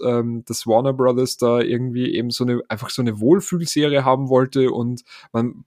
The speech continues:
bloß nicht zu viel anecken will. Ich find vielleicht schon gewagt, dass Lorelei mit sechzehn schwanger wurde und sie ja dann auch später so einen Vortrag hält in der, vor einer Klasse und die Klasse dann natürlich auch Fragen diesbezüglich hat.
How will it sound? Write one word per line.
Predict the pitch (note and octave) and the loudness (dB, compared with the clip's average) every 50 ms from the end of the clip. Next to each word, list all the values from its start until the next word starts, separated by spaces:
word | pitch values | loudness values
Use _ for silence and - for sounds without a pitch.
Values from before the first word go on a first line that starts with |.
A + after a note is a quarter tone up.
| _ | _
bloß | - A#2+ C3 E3+ E3+ - | 2 2 4 4 2 0
nicht | E3+ D3 - - | -2 -2 -2 -4
zu | - C#3 | -4 -4
viel | C3 B2 A#2+ | -2 -2 -2
anecken | - - D#3 F#3 F#3+ E3 D3+ - D#3+ D3+ C#3 | -2 -2 -2 -2 -2 -4 -4 -4 -4 -4 -2
will. | C#3+ C#3+ C#3 - - - - - | -2 -2 -2 -4 -8 -18 -16 -12
Ich | - - | -8 -4
find | - E3+ F3 E3 - _ _ _ _ _ _ _ _ _ - | 0 0 0 0 -2 _ _ _ _ _ _ _ _ _ -12
vielleicht | - - B2+ A#2 A2+ C#3+ - - | -6 -2 0 2 2 2 0 -2
schon | - D3+ D3 C#3 | -2 -2 -2 0
gewagt, | C#3+ C3+ A2+ A2 F#2+ G#2+ C#3 C#3 - _ - | 0 0 2 2 2 2 0 -2 -4 _ -4
dass | B2+ - - - - - D#3 - | -4 -2 -4 -8 -10 -12 -14 -6
Lorelei | - A#2 A2+ A#2+ A#2 A2 A2 G#2 G#2 A2+ | -2 0 2 2 2 2 2 2 0 0
mit | A#2+ A#2 A2 - | 0 -4 -4 -4
sechzehn | - G#2+ G2+ - - G2+ F2+ | -4 -4 -4 -4 -8 -10 -8
schwanger | - - F#2+ G#2+ C3+ C#3+ C#3+ | -4 -4 -2 0 0 0 2
wurde | D3 D3+ D#3 E3 E3+ - | 2 2 2 2 0 -2
und | - A#2+ A2+ A2+ A2+ | -4 -4 -4 -4 -4
sie | - - C3 A#2+ | -4 -2 0 2
ja | A#2 A2+ | 2 2
dann | A2+ A2+ A2+ A2 | 2 0 -2 -2
auch | G#2+ G#2+ - - - - - - - | -4 -6 -8 -10 -18 -20 -20 -18 -16
später | - - - A#2+ A#2+ C3+ | -10 -4 -4 -2 -2 -2
so | B2+ - B2 | -2 -2 -2
einen | A2+ A2 G#2 | -2 -4 -4
Vortrag | - - A2+ A2+ - - A#2 A#2+ - - | 0 2 0 2 2 0 -2 -2 0 2
hält | A#2+ B2+ A#2+ B2+ | 2 2 2 0
in | A#2+ A2+ G#2+ | -4 -4 -4
der, | G#2+ G#2 G#2+ G#2+ - - - | -4 -4 -4 -6 -8 -12 -12
vor | - - B2 A2+ | -4 0 0 2
einer | G#2+ G2+ | 2 0
Klasse | - - - F2 - - - D#3+ D#3 | -2 -2 -2 -2 -2 -2 -2 -2 -2
und | C#3 A#2+ A2 - | -2 -4 -6 -6
die | B2 - | -6 -4
Klasse | - - A2+ - - B2 | -2 -2 -2 -2 -2 0
dann | B2 A#2 A2+ | 0 0 0
natürlich | A2+ G#2+ - C3 A#2 A#2 - A2 | -2 -4 -2 -2 -2 -2 0 -2
auch | G#2+ - | -4 -4
Fragen | - - G2 F#2+ F#2+ G#2+ A#2 B2+ C#3+ D3 D3+ _ _ _ - | -4 -4 -2 -2 -2 -2 -2 -4 -6 -8 -10 _ _ _ -10
diesbezüglich | D3 C#3 - D#3+ D3 - D#3 D3+ D#3+ D#3 - - F3+ | -10 -8 -6 -8 -8 -8 -8 -8 -8 -8 -10 -10 -12
hat. | - - _ | -14 -16 _